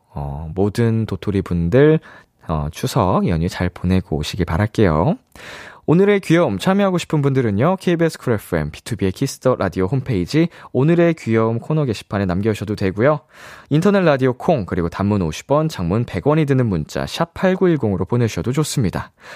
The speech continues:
오늘 사연 주신 칠이이오 님께 아스-, 아이스크림 케이크 보내드릴게요.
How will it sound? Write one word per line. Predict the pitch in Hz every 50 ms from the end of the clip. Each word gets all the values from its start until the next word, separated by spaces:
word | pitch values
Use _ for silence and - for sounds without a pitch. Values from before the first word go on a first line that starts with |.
| - - - -
오늘 | - 151 175 190 196 190 185
사연 | - 208 190 190 185 180
주신 | 170 - 202 - - 90 82 85 107 -
칠이이오 | - - 175 175 - - - 123 131 - 139 139 - - 123 156
님께 | 156 123 87 80 - 117 123 127 - _
아스-, | - 82 85 - - - _
아이스크림 | - 87 95 120 127 - - - 120 113 107
케이크 | - - 98 82 - - 87
보내드릴게요. | - 107 110 113 107 85 71 67 - - 73 67